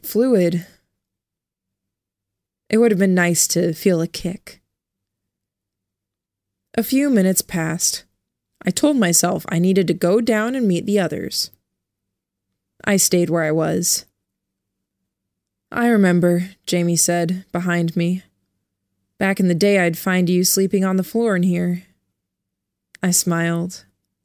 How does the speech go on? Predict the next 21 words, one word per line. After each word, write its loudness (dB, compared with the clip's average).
"Do -4
you 4
remember? 0
I 0
sometimes 0
lose 2
track -4
of -2
how -2
far -2
back -2
other -2
people's -2
memories -2
normally 0
reach." -4
"I 2
wouldn't 2
forget," -4
I -2
said, -2